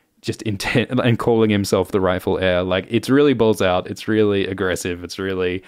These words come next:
shit stirring. And I think it's in character. And so I think that's a cool change. Uh, thanks for the se-, uh, the super chat from Jesus, or Jesus,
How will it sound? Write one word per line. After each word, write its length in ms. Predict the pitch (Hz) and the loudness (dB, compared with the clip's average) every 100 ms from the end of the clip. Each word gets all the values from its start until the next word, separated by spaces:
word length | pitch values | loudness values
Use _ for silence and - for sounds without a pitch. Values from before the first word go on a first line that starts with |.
| - - - | -20 -20 -10
shit 340 | - - 110 | -6 -2 -2
stirring. 520 | - 98 87 85 85 87 | 0 0 2 0 -4 -4
And 340 | 92 87 87 | -4 -4 -4
I 100 | 95 | -4
think 180 | 92 107 | -2 -2
it's 260 | 95 - - | -2 -6 -10
in 200 | 110 95 | -8 -4
character. 440 | 95 87 85 87 | -2 -2 -4 -6
And 260 | 85 92 107 | -6 -8 -2
so 120 | 110 | 0
I 60 | 104 | 0
think 120 | 101 | -2
that's 160 | 85 | -6
a 40 | 92 | -8
cool 140 | - | -10
change. 380 | - - - - _ _ _ _ _ _ _ _ _ _ - - _ _ _ - | -12 -16 -16 -20 _ _ _ _ _ _ _ _ _ _ -20 -20 _ _ _ -4
Uh, 320 | 127 110 110 | 0 2 2
thanks 400 | - 127 123 - - | 0 0 0 -2 -12
for 340 | - 120 110 | 2 4 4
the 100 | 104 | 2
se-, 380 | - 117 104 104 | 0 0 2 0
uh, 240 | 120 110 | 2 2
the 60 | 107 | 2
super 200 | - 110 | 0 -2
chat 200 | 117 - | 0 0
from 360 | 110 98 95 101 | -2 -2 -2 -4
Jesus, 440 | - 117 147 180 - _ - | 0 0 0 -4 -10 _ -6
or 160 | 101 | -4
Jesus, 460 | 101 95 135 180 - | -4 -2 -2 -4 -12